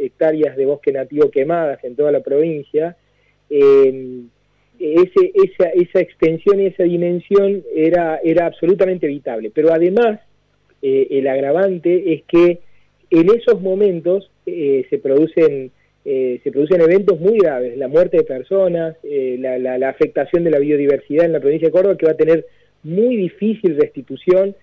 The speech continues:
es decir, que no solo estamos soportando hoy las consecuencias de esta sobredimensión de un incendio que no debió llegar a este lugar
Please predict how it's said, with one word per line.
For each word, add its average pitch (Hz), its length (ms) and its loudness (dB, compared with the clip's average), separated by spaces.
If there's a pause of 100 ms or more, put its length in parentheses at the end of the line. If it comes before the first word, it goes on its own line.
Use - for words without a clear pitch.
(200)
es 160 140 4
decir, 165 320 0
que 156 200 2
no 196 200 2 (120)
solo 240 500 2 (220)
estamos 160 540 -2 (120)
soportando 165 720 2
hoy 220 300 2 (340)
las 139 180 -6
consecuencias 151 680 2
de 151 220 2
esta 160 520 -2
sobredimensión 160 840 2
de 170 80 -2
un 160 80 -2
incendio 175 440 0
que 139 120 -4
no 175 220 2
debió 156 260 -4
llegar 147 260 -2
a 151 60 -2
este 143 160 -8
lugar 156 460 -2